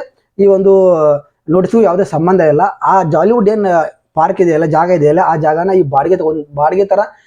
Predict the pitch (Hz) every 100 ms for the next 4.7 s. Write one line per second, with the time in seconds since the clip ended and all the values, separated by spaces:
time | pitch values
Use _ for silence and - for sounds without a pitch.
0 | _ 196 180 175 147 156 143 139 180 143
1 | 180 202 - 185 156 165 208 220 190 214
2 | 196 175 160 202 165 196 190 170 151 180
3 | 190 170 165 165 165 _ _ - 151 160
4 | 151 175 180 147 156 143 151